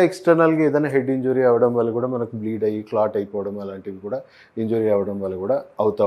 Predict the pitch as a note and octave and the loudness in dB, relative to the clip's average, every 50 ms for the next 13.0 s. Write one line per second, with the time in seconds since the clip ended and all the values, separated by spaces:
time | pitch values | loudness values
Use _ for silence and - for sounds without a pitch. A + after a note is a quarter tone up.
0 | F#3+ F#3 F#3+ F#3 F3+ F#3 - - F#2+ F2 F2 E2+ E2 E2 F2 - - - _ _ | 0 -2 -8 -12 -16 -16 -6 -4 -4 -4 -4 -8 -14 -16 -18 -20 -20 -20 _ _
1 | _ _ _ _ - A#2 - - B2+ - - B2+ C3+ C3 C3 D#3+ D3 B2+ A#2+ A#2+ | _ _ _ _ -18 -16 -4 -4 -4 -2 0 0 0 0 0 2 2 2 2 0
2 | - - B2 A#2 A2 A2+ G#2+ G2+ - A2+ G#2 A2 B2 C3 - - D3+ D3 D3 E3 | 2 2 2 2 4 2 0 2 0 0 2 2 0 0 0 2 0 0 2 2
3 | F#3 G3+ A3 - A#2+ A#2 A#2 A#2+ - C#3 A#2+ A2 A2 G#2+ - D3+ C3+ A#2+ A2+ - | -2 -2 0 0 0 0 0 0 -2 -2 0 0 0 0 0 0 0 0 0 -2
4 | - G#2+ G2 G2 A2+ D#3 G3 - _ - - _ _ - A#2+ A#2 A#2+ B2 C#3 - | -6 -6 -4 -4 -6 -8 -10 -10 _ -20 -20 _ _ -4 -4 -2 -2 -4 -2 2
5 | - A2+ G#2+ G#2+ G#2+ G#2+ G#2+ G2+ G2 F2+ F2 - F2 - _ _ _ _ _ _ | 2 2 4 4 0 -2 -2 -4 -8 -10 -10 -12 -16 -16 _ _ _ _ _ _
6 | _ _ _ _ _ _ _ - - D3+ D3+ - F3 E3 E3 - F3 E3 D#3+ D#3 | _ _ _ _ _ _ _ -6 -4 -4 0 2 0 0 2 2 2 2 2 2
7 | F#3 G#3+ - - - - - - _ - B2 A#2+ B2+ C3+ C#3 C#3 C3 C3+ C#3 C#3 | -2 -2 -2 -8 -18 -20 -20 -20 _ -6 -4 -2 0 2 2 4 4 2 2 4
8 | C#3+ D3+ C#3+ C3 C3+ C3 D3+ F#3 F#3 - - C3 A#2 - A#2+ - C3+ B2+ B2 B2 | 2 2 2 2 0 0 -2 -4 -6 -6 -6 -8 -6 -6 -6 -2 -2 -2 -2 0
9 | - B2 A#2+ A#2+ A2+ C3+ - - _ _ _ _ _ _ _ - - B2 A2+ - | 2 2 4 4 2 0 -4 -10 _ _ _ _ _ _ _ -6 -4 -4 -4 -4
10 | - A#2+ A#2 A2 G#2+ C3+ E3+ F#3+ - _ _ - G2 G#2 G#2+ G#2 - - A2+ G#2+ | -6 -6 -6 -6 -6 -8 -8 -8 -10 _ _ -4 0 0 0 0 -2 -4 -4 -4
11 | G#2+ B2+ E3+ - _ _ _ _ _ _ _ - A2 G#2 A2 A2+ A2+ B2 A#2+ - | -4 -6 -10 -12 _ _ _ _ _ _ _ -8 -4 -2 -2 0 -2 -2 -2 0
12 | G#2+ G#2 G#2 G#2+ G#2+ A2 A2+ - - F#2+ - G#2 F#2+ F2+ - - F#2 - - - | -2 -2 -2 -2 -4 -6 -6 -6 -6 -6 -6 -6 -12 -12 -12 -16 -16 -16 -16 -18